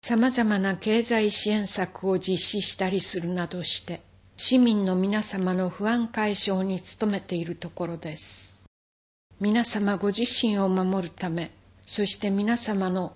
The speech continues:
大切な人を守るためにも、一人一人の行動が重要です。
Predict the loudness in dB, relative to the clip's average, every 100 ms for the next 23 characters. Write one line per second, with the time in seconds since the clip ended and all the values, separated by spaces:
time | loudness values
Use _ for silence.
0 | -6 -2 0 0 -4 -2 -2 -2 -4 -2
1 | 0 2 0 0 -2 -4 -4 -2 -2 -4
2 | -4 -6 -10 -12 2 2 2 -2 0 0
3 | 2 0 -2 -4 -4 -2 0 0 0 -4
4 | -2 -2 -2 -2 -4 -6 -10 -10 -8 -10